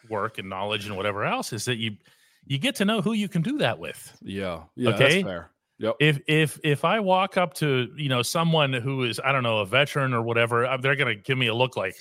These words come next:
Speaker 1: you know, not that he's not a veteran. It's just, it, there's certain personalities that you can
Speaker 2: Yeah.
Speaker 1: push a certain button with. Uh, I had that with Arthur Maulet,
Speaker 2: Yeah.
Speaker 1: uh, w-, when, when he was here. Uh, just somebody that I could just say, "Hey, here we are. Let's talk." Okay.
Speaker 2: Yeah.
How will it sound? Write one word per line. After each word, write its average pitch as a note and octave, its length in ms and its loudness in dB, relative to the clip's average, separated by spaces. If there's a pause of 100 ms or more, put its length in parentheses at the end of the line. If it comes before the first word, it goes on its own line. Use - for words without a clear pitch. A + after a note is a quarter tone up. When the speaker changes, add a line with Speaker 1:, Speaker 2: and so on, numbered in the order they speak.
(600)
Speaker 1:
you B2 80 -2
know, A#2+ 80 2
not G#3 220 6
that F#3+ 80 2
he's E3 220 2
not E3 180 6
a C#3 40 2
veteran. C3 380 2
It's A#2+ 100 0
just, C3+ 180 0
it, C#3 280 -4
there's C#3 220 2
certain F#3 280 0
personalities C#3+ 800 2
that A2 80 -4
you B2+ 140 -2
can A#2 140 -2
Speaker 2:
Yeah. F#2+ 100 -2
Speaker 1:
push C#3 180 0
a B2 40 -2
certain A#2+ 360 -2
button C3 280 0
with. G2+ 180 -2 (440)
Uh, A#2+ 140 6
I D#3 140 6
had E3+ 220 4
that E3+ 180 4
with D#3+ 120 -2
Arthur D#3+ 320 2
Maulet, C#3 420 2 (440)
Speaker 2:
Yeah. B2+ 440 4
Speaker 1:
uh, A2 40 2
w-, B2 240 -2
when, B2 280 2
when A#2+ 200 -2
he A2+ 280 0
was A2 180 0
here. G2 320 0 (480)
Uh, G#2+ 200 4
just A#2 220 -2
somebody D3 240 4
that B2+ 120 4
I C#3 100 6
could B2 140 -4
just A#2+ 160 -2
say, B2 160 2
"Hey, C#3 200 2
here C#3+ 140 0
we D3 160 2
are. C3+ 240 4
Let's A#2 180 -2
talk." B2 480 2 (240)
Okay. A#2 140 0 (100)
Speaker 2:
Yeah. A2+ 300 4